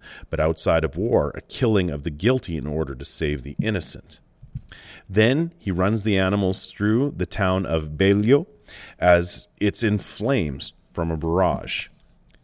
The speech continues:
He shoots the private, who again aca-, attempts to stop him from saving the animals. Robert holds the ma-,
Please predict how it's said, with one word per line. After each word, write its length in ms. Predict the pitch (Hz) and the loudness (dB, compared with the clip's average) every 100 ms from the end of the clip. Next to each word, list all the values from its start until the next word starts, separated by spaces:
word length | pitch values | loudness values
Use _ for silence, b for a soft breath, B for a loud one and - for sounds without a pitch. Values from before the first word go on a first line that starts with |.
| _ - | _ -10
He 100 | 87 | -4
shoots 920 | - - - 143 190 - - - - _ | 0 2 2 2 0 0 -4 -4 -10 _
the 120 | - | -6
private, 720 | - - 117 107 101 65 - - _ | -4 -2 2 2 2 -2 -14 -20 _
who 160 | - 92 | -2 0
again 360 | 80 95 101 | 0 0 2
aca-, 360 | 90 - 95 85 - | 0 -2 -4 -4 -8
attempts 400 | - 101 85 - | -6 -4 -4 -6
to 120 | - | -6
stop 540 | - - 92 85 82 | -4 -2 0 -2 -2
him 240 | - 62 64 _ _ _ | -8 -14 -16 _ _ _
from 220 | - 78 | -10 -6
saving 460 | - - 82 73 71 | -4 0 0 -2 -6
the 120 | 73 | -6
animals. 560 | 71 62 57 - - - b b b b b b | -6 -8 -14 -14 -14 -14 b b b b b b
Robert 400 | 85 80 82 - - | 0 0 0 -6 -4
holds 260 | 110 123 117 | 2 2 2
the 80 | |
ma-, 140 | 117 | 0